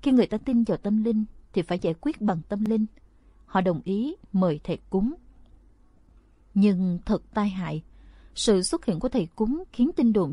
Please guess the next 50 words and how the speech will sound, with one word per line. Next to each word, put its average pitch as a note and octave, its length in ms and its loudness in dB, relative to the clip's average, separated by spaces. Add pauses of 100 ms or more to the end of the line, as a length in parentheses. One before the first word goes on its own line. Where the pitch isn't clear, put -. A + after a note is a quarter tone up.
chung G#3+ 180 0
cư G#3+ 160 0
có B3 160 -4
ma A3+ 360 -2
càng F3+ 280 -4
có G#3 100 -2
cơ G#3 180 -2
sở. F3+ 360 -2 (600)
Nhiều A#3 160 8
người F#3 160 2
mau A3 280 2
chóng C#4+ 280 -2
dọn F3 200 0
đi G#3+ 100 -2
khỏi G3 180 -2
chung G#3 240 -2
cư. G#3 240 2 (680)
Còn F#3+ 240 4
về F3+ 120 0
phía C#4+ 140 -4
ông A3+ 180 0
thầy G3+ 140 -2
cúng, A3 340 0 (200)
vì G3 140 0
để F3+ 120 0
được G#3 220 0
mời F#3 220 2
đến G3+ 200 -2
đây, G#3+ 240 -2 (420)
nên F#3 280 0
nói F#3 220 -4
như C#4+ 180 0 (100)
đinh A3 240 4
đóng A#3+ 240 0
cột F3+ 220 2 (200)
là G3 180 -2
chung G#3 220 -2
cư G#3+ 280 0
có A#3+ 220 -4
rất - 240 -6
nhiều G#3+ 180 2
ma, G3 300 -4 (420)
phải G#3+ 180 2
nhờ A#3+ 140 6
ông F#3+ 240 -2
ra F#3+ 200 -4
tay F3+ 260 -6
thì F3 100 -4
may F3 260 -4
ra. F3 240 -6